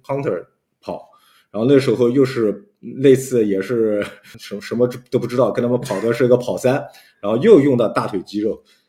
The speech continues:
然后 <laughs> 在后面一个星期，然后又是一个，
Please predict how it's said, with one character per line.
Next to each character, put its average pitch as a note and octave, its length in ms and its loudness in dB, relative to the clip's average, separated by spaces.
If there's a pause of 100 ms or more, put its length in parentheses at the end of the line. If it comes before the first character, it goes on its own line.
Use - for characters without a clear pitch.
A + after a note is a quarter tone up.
(200)
然 A2+ 160 -6
后 D3 160 8 (160)
<laughs> D3 240 0
在 E3 100 2
后 F#3+ 220 4
面 C#3 200 4
一 B2 40 0
个 B2 80 2
星 B2 180 -2
期， B2 280 -2
然 A2 180 -6
后 A#2+ 200 2
又 C#3 180 0
是 C#3 160 -4
一 A#2 60 -6
个， G#2 720 -4